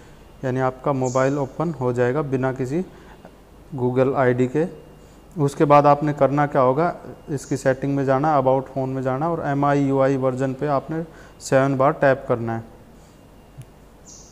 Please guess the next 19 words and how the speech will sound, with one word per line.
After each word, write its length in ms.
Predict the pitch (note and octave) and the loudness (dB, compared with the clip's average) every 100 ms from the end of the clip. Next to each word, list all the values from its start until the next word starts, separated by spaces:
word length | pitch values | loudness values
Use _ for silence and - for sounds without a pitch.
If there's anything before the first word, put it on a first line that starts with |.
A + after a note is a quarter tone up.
| - - - | -20 -20 -10
सेवन 320 | - C3+ D3 | -2 0 2
बार 160 | C#3+ C#3+ | 2 2
टैप 280 | C#3 C#3 - | 2 0 0
करने 240 | C#3 C#3 | -4 -4
के 60 | C3 | -4
बाद 280 | B2 B2 B2 | 0 0 0
में 240 | B2+ D#3 | -2 -4
इसका 220 | D3+ - D#3 | -6 -4 -4
ड-, 180 | C3+ | -2
जो 140 | C#3 C3 | -2 -2
डेवलपर 600 | B2 B2 C3+ C#3+ D3+ C#3 | 2 2 2 0 -2 -2
जो 200 | C#3+ C#3+ D3 | -4 -6 -4
ऑप्शन 360 | C#3 B2 D3+ | -6 -4 -4
होता 360 | B2+ A#2+ - B2+ | -4 -4 -4 -4
है 100 | D#3+ - - - - - | -4 -12 -20 -20 -20 -4
वो 120 | B2+ | 4
एक्टिवेट 460 | C3 C3 C3+ C3+ B2+ | 4 4 0 0 0
हो 100 | A#2 | -2
जाएगा। 360 | A#2 A#2 C#3+ | 0 0 -2